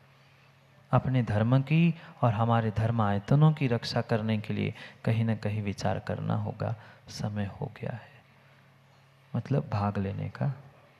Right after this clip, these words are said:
भाग लो, हम तो वही कहेंगे, भैया भाग लो या फिर भाग लो। निर्णय आपको करना है, जीवन आपका है अविनाश जी,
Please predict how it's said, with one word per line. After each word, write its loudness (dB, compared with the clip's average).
भाग 2
लो, -2
हम 0
तो 0
वही 2
कहेंगे, -2
भैया 0
भाग 0
लो 2
या 0
फिर -6
भाग -4
लो। -4
निर्णय 4
आपको 0
करना 0
है, -2
जीवन 0
आपका -2
है -2
अविनाश -2
जी, -2